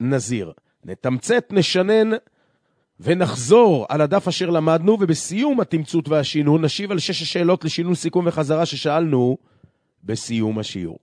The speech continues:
אנחנו מסכמים ומתמצתים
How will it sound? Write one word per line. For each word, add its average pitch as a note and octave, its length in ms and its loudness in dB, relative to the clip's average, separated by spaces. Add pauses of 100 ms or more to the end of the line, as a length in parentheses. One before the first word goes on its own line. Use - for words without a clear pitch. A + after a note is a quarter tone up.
(880)
אנחנו G3 240 2
מסכמים A3 420 0
ומתמצתים G#3 880 0